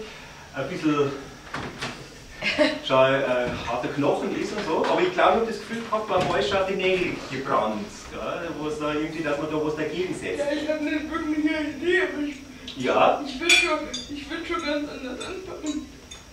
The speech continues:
Speaker 2: Ich,
Speaker 1: Ja?
Speaker 2: ich,
Speaker 1: Willst, willst du das vormachen, oder?
Speaker 2: Ich, ich hab, ich hab noch keine Idee, aber ich, ich würd halt nicht anfangen zu lügen.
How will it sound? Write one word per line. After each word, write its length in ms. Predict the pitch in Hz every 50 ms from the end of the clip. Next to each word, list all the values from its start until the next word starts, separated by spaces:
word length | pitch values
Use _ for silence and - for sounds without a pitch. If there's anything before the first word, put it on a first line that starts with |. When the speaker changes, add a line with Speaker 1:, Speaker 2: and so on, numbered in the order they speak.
| - - - - - - - 320
Speaker 2:
Ich, 180 | 302 302 -
Speaker 1:
Ja? 280 | 254 247 - - - - - - 330
Speaker 2:
ich, 160 | 359 349 339
Speaker 1:
Willst, 200 | - - - - - -
willst 160 | 202 - -
du 20 | 226
das 80 | - - - - - -
vormachen, 340 | 190 190 208 269 277 - - -
oder? 180 | 190 202 - 311
Speaker 2:
Ich, 140 | 302 311 - - - 330 294
ich 180 | 285 302 339
hab, 100 | 349 - - - - - -
ich 180 | 302 302 349
hab 120 | 359 381 -
noch 160 | 330 339 -
keine 240 | 349 339 311 - 269
Idee, 320 | 294 - - 349 370 359
aber 180 | - - - 226
ich, 140 | 302 302 302 - - - - - - - 302 294
ich 120 | 294 - -
würd 200 | 359 359 359 349 330 339
halt 180 | 330 320 302 302 311 - - - - - -
nicht 120 | 311 311
anfangen 760 | 320 - - 285 294 294 302 349 349 294 285 294 285 285 -
zu 60 | 302
lügen. 500 | 294 294 311 339 330 302 285 262 262 254